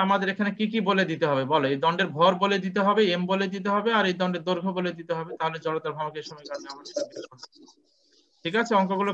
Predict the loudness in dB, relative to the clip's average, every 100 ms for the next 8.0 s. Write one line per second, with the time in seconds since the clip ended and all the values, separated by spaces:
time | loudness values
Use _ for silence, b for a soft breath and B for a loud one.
0 | 2 4 4 0 0 -6 -2 -2 -2 -6
1 | _ _ _ _ 0 0 4 6 8 8
2 | 8 8 8 6 4 2 2 0 0 2
3 | 0 0 -4 -2 0 -2 -6 0 2 2
4 | -2 -4 -2 -6 -6 0 0 0 -10 -12
5 | -6 -2 -2 -4 -2 -2 2 4 4 2
6 | 2 2 2 -2 -2 -2 -2 -4 2 4
7 | 4 0 _ -20 -20 _ -4 2 4